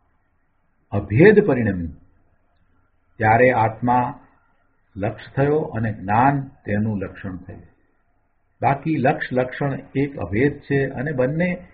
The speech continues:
એક સાથે જ પ્રસિદ્ધ થાય છે. આ વાત કરી એટલે એક પ્રશ્ન અહીંયા થયો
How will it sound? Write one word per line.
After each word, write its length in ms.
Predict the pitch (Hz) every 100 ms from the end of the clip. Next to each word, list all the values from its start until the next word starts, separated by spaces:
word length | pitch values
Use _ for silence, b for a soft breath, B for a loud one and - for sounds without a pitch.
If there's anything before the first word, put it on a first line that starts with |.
| B
એક 160 | - 196
સાથે 420 | - 120 120 - 214
જ 100 | 240
પ્રસિદ્ધ 460 | - 156 165 151 107 104
થાય 320 | 101 95 87
છે. 220 | - - - - _ _ _ _ _ _ _ _ _ _ _ _ _ _ _ _ _ _ _ _ _ _ _ _ _ _ _ _ _ _
આ 140 | 107 120
વાત 220 | 117 117 -
કરી 280 | 123 123 110
એટલે 200 | 107 110
એક 120 | 107
પ્રશ્ન 300 | 110 107 -
અહીંયા 320 | 123 104 110
થયો 220 | 107 95